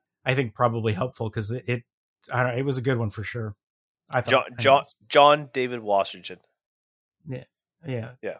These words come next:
Speaker 1: Denzel Washington's son. Yeah, okay.
Speaker 2: Yeah.
Speaker 1: And then the other one that we just wrapped up last night was Zack Snyder's Justice League. All
Speaker 2: Oh, you
Speaker 1: four hours and two minutes of
Speaker 2: y-,
Speaker 1: it.
Speaker 2: you watched it, eh? So you, you, you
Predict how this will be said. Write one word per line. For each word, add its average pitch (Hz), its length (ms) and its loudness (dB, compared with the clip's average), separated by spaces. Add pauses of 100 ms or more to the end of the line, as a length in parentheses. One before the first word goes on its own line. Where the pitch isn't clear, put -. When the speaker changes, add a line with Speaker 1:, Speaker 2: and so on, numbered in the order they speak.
(160)
Speaker 1:
Denzel 120 320 -6
Washington's 107 520 -12
son. 110 200 -12
Yeah, 113 160 -8
okay. 120 180 -18 (240)
Speaker 2:
Yeah. 117 200 -4 (1300)
Speaker 1:
And 160 260 2
then 170 240 6
the 147 200 2
other 262 220 4
one 156 200 6
that 135 100 0
we 139 80 -2
just 131 240 -2
wrapped 131 260 4
up 123 160 2
last 113 320 0
night 175 500 0 (920)
was 165 300 0
Zack 175 260 0
Snyder's 175 480 0
Justice 214 520 -2
League. 117 320 -10 (1200)
All 160 280 2 (120)
Speaker 2:
Oh, 139 60 4
you 165 120 6
Speaker 1:
four 180 160 6
hours 175 380 2
and 156 100 -6 (240)
two 208 140 2
minutes 220 260 0
of 117 80 -2
Speaker 2:
y-, 107 80 -12
Speaker 1:
it. - 300 -20
Speaker 2:
you 135 120 0
watched 160 360 6
it, 113 100 0
eh? 127 140 2
So 135 100 -12
you, 147 220 -8
you, 165 280 -4
you 151 340 -6